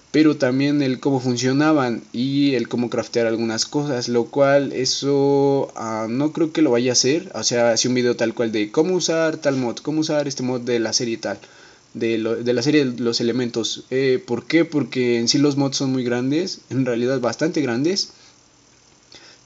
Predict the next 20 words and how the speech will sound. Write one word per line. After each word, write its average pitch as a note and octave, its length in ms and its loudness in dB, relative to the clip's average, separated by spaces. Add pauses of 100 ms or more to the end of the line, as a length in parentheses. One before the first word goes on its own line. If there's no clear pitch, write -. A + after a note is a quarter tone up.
Y C3 240 2
aparte - 360 0
todavía C3+ 420 4
voy C3 180 2
a C3 40 0
meter B2 480 0
un A#2+ 280 -2
par A#2+ 220 0
de A#2 80 -2
mods A#2 320 -2
más B2 260 0
que C3+ 160 -2
también A#2+ 280 -2
son B2 120 -2
igual A2+ 220 0
muy B2+ 220 -2
grandes, C3 500 -2
tienen A#2+ 380 -2
bastantes A#2+ 480 -4
cosas. D3+ 480 -4